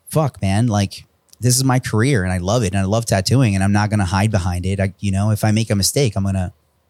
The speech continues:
atone to it and I'm gonna speak about it freely. And, uh, I think people should know, you know, I'm not gonna just fucking ignore it.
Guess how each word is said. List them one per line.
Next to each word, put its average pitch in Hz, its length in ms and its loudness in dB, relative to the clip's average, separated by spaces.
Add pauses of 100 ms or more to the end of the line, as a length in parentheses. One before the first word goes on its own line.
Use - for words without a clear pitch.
atone 127 440 0
to 98 180 -2
it - 240 -2
and 101 120 0
I'm 101 80 2
gonna 101 180 2
speak - 240 -2
about 95 220 0
it - 80 -10
freely. 101 420 -2 (360)
And, 98 260 0
uh, 90 260 0 (320)
I 110 60 -4
think 95 200 -2
people 92 180 -4
should 87 200 -4
know, 107 320 0
you 92 100 -14
know, 92 140 -4
I'm 95 80 -2
not 95 140 0
gonna 95 120 -2
just 85 160 -6
fucking 95 240 -6
ignore 87 380 -6
it. - 180 -18